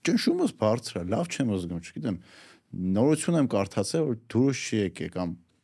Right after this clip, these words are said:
չգիտեմ, մարդիկ այնքան բաներից կարան, օրինակ, ծանոթներից մեկը մի քանի օր ոչ մի բան չէր կարող անել, որովհետև, ը, նորություն էր կարդացել, որ սահմանի վրա զինվոր ա մահացել, ու ինքը այնքան ա,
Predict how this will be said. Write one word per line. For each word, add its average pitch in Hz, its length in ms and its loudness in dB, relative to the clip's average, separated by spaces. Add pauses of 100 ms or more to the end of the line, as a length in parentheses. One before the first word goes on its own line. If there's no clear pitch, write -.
(180)
չգիտեմ, 156 460 -4 (1040)
մարդիկ 151 460 0
այնքան 127 300 0
բաներից 117 440 0
կարան, 101 320 -2
օրինակ, 156 280 -4 (1300)
ծանոթներից 208 540 0
մեկը 131 300 -2
մի 233 200 4
քանի - 240 -2
օր 285 160 0 (400)
ոչ 151 160 4
մի 151 140 -2
բան 101 180 2
չէր - 220 -4
կարող - 260 -6
անել, 269 240 -2
որովհետև, 156 640 -2 (640)
ը, - 140 -12 (280)
նորություն 196 540 0
էր 127 100 -2
կարդացել, 127 520 -6
որ 180 100 -2
սահմանի 151 400 -2
վրա 196 240 -2
զինվոր 147 320 0
ա 92 80 -2
մահացել, - 560 -6
ու 156 80 0
ինքը 180 160 -4
այնքան 254 340 0
ա, - 80 -2